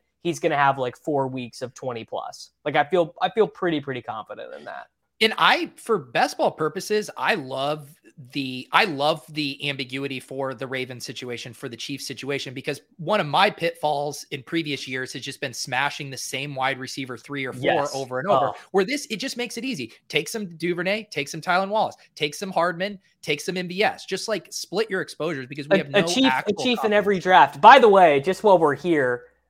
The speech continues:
Speaker 1: uh, Ronald Jones is also, like, a fourteenth round pick and is, like, a C E H ankle turn away from having that backfield to himself.
Speaker 2: He might
Speaker 1: I mean,
Speaker 2: not even
Speaker 1: C-,
Speaker 2: take an ankle turn.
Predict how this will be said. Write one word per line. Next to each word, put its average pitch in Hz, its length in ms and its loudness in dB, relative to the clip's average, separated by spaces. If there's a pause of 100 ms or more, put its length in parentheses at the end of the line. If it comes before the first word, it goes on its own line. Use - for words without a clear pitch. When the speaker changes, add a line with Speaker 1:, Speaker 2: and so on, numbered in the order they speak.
(100)
Speaker 1:
uh, 151 260 6
Ronald 220 300 10
Jones 151 260 4
is 135 140 -2
also, 139 240 2
like, 196 140 0
a 190 60 0
fourteenth 214 520 4
round 226 240 2
pick 233 320 4
and 165 100 2
is, 151 160 2
like, 143 220 2
a 139 60 2
C 170 300 0
E - 20 8
H 151 200 4
ankle 147 280 -2
turn 143 200 -4
away 123 300 0
from 123 160 -10
having 139 220 -2
that 151 140 -4
backfield 196 480 0
to 190 100 -6
himself. - 540 -8 (1000)
Speaker 2:
He 127 80 -18
might 214 160 0
Speaker 1:
I 226 40 12
mean, 220 100 8
Speaker 2:
not 147 100 0
even 165 240 4
Speaker 1:
C-, - 60 -8
Speaker 2:
take 156 160 -4
an 143 100 2
ankle 139 320 0
turn. 113 280 -16